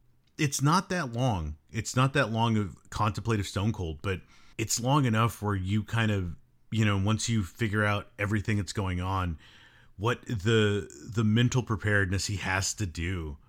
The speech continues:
in a short period of time while Brett makes his walk to the, to the ring.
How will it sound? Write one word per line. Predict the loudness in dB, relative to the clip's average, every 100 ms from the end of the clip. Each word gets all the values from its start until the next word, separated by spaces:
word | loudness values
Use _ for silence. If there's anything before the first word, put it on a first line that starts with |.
| -14 -4
in | -2
a | 0
short | -2 0 -2 -2
period | -4 -2 -2
of | -2
time | 0 0 0
while | -2
Brett | -4 -6 -6 -6
makes | -6 -4
his | -6 -6
walk | -8 -6 -8 -12 -20 -20 -20 -10
to | -4 -2
the, | -2 -4
to | -4 -4
the | -4
ring. | -8 -10